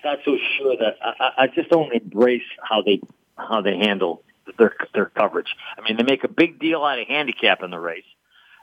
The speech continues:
Then they make a big deal about running down every horse in the post parade. But as soon as they hit the wire, they're off to another track. And, "Hey, by the way, that race we just showed you, uh, there's an inquiry. We'll,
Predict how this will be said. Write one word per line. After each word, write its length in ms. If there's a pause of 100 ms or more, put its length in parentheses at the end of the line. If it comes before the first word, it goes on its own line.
Then 160
they 100
make 220
a 60
big 440
deal 240
about 340
running 300
down 220
every 200
horse 300
in 100
the 60
post 360
parade. 340 (420)
But 100
as 120
soon 100
as 140
they 60
hit 160
the 100
wire, 480 (580)
they're 300
off 140 (100)
to 100
another 280
track. 480 (540)
And, 200 (220)
"Hey, 80
by 200
the 80
way, 140
that 160
race 260
we 80
just 240
showed 240
you, 180
uh, 100
there's 220
an 100
inquiry. 680
We'll, 160